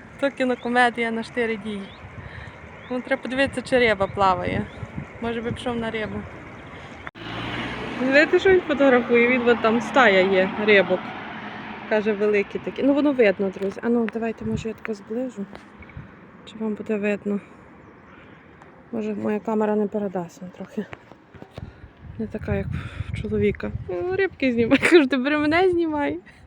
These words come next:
А я кажу, "То, то все дурне, дві вонькі рибки". Ми вже вдома. Всюди погуляли, походили. Всі красоти роздивилися, але, друзі, вже, вже не знімала того всього.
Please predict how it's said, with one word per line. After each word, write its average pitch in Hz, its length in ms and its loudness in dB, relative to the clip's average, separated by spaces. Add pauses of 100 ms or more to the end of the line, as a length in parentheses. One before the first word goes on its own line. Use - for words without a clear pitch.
(640)
А 285 60 -6
я 302 280 0 (120)
кажу, 302 340 -2 (260)
"То, - 100 0 (260)
то 277 120 4
все 262 200 0
дурне, 269 340 4
дві 262 180 4
вонькі 269 320 6
рибки". 269 380 0 (1160)
Ми 240 200 2
вже 233 180 0
вдома. 196 420 0 (580)
Всюди 233 260 0
погуляли, 233 560 2
походили. 254 760 2 (1700)
Всі - 200 -2
красоти 254 500 4
роздивилися, 240 760 4
але, 233 180 4
друзі, 233 260 0
вже, 233 260 6 (480)
вже 269 160 6
не 254 100 6
знімала 208 480 4
того 185 200 -4
всього. 185 440 -12